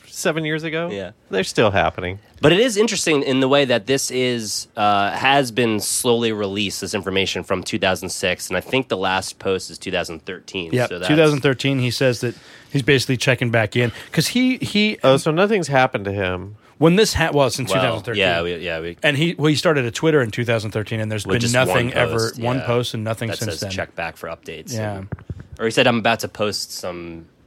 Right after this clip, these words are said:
Speaker 2: new information, I believe," or something, and then there's no information posted.
Speaker 3: So, but to go through this guy's timeline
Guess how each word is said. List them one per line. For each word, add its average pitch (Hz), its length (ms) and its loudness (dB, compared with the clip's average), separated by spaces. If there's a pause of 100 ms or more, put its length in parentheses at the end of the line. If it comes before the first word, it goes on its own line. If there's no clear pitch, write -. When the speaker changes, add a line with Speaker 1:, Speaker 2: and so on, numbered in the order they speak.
(160)
Speaker 2:
new 110 160 0
information, 101 480 0
I 80 60 -6
believe," 87 260 -12
or 87 60 -16
something, 90 380 -14
and 80 60 -20
then 80 180 -18 (160)
there's 87 180 -2
no 82 180 0
information 80 420 -10
posted. - 400 -12 (300)
Speaker 3:
So, 160 220 2
but 151 260 -2
to 151 80 2
go 208 240 8
through 190 220 4
this 151 180 4
guy's 135 240 6
timeline 127 680 0